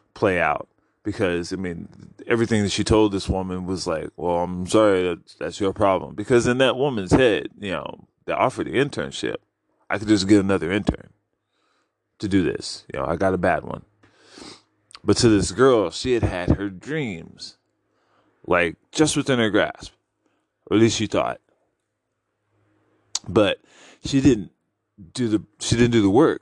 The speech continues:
beforehand. She didn't plan. She didn't save a dime. She literally went from work, school, to internship, college, Atlanta. Like, just gone.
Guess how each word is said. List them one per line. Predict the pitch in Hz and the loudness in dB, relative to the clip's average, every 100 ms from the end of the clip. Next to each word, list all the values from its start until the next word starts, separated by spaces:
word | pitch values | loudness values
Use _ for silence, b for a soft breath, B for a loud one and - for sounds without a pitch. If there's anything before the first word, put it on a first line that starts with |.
| _ | _
beforehand. | - 160 143 92 71 | -4 -2 -2 -4 -6
She | - 104 | -6 -2
didn't | 95 76 | -2 -4
plan. | - 92 95 101 98 | -10 -6 -4 -4 -8
She | 95 - | -6 -4
didn't | 90 - | -4 -2
save | - - 95 104 113 107 - - | -2 0 2 4 2 -2 -12 -10
a | |
dime. | 95 - 98 104 110 110 107 B B - | -10 -4 -2 0 0 -4 -8 B B -14
She | - 104 | -8 2
literally | 107 110 107 107 | 6 8 8 4
went | 101 101 - | 2 -4 -8
from | - 98 95 87 87 92 85 - b b b b _ _ _ _ _ _ | -4 -2 -2 -4 -10 -14 -18 -20 b b b b _ _ _ _ _ _
work, | 104 120 117 - _ - | 4 6 4 -2 _ -12
school, | - - 127 110 101 104 101 _ _ _ _ _ | -10 2 6 6 4 0 -6 _ _ _ _ _
to | - 110 101 90 | -4 0 0 0
internship, | 127 131 113 104 90 98 101 - _ _ _ | -2 -2 -2 -2 -2 0 0 -2 _ _ _
college, | - 117 104 92 92 - - _ _ _ _ _ _ _ _ _ | 0 2 2 0 -4 -8 -18 _ _ _ _ _ _ _ _ _
Atlanta. | 104 107 92 - - _ _ _ _ - | 0 2 0 -4 -18 _ _ _ _ -8
Like, | 76 82 - _ _ _ B B B - | -4 -4 -8 _ _ _ B B B -14
just | - - | -8 -2
gone. | 107 90 | 0 0